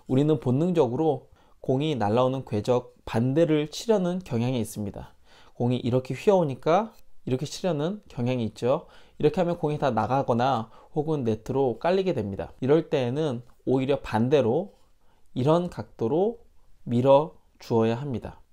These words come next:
이 부분에 대해서는 리시브 이전 편을 보시면은 여러분들이 이해하기가 쉬우실 것이고요. 사실 이 리시브에 대해서 여러 가지 뭐 각도다 뭐다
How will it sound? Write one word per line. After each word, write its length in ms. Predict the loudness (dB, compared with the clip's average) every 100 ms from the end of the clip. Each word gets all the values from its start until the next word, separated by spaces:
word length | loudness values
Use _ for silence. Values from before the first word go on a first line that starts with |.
| -12 2
이 100 | 4
부분에 360 | 6 4 2 2
대해서는 600 | 2 2 -2 -4 -2 -2
리시브 680 | -2 0 2 2 2 0 0
이전 500 | 0 4 4 2 -2
편을 400 | -2 -2 0 -2
보시면은 800 | -4 -6 -4 -4 -4 -4 -6 -10 -6
여러분들이 760 | -2 -2 -2 -4 -2 -4 -4 -6
이해하기가 520 | -2 -2 -2 -4 -6
쉬우실 380 | -6 -8 -8 -4
것이고요. 640 | -4 -4 -8 -6 -4 -6 -10 _ _ -20 -20 -20 -20 -10
사실 600 | 0 2 8 8 8 4
이 140 | 2 2
리시브에 520 | 2 0 4 4 6
대해서 380 | 4 2 0 -2
여러 160 | 0
가지 180 | -2 -4
뭐 100 | -6
각도다 540 | -10 -12 -4 0 0
뭐다 300 | 0 0 -2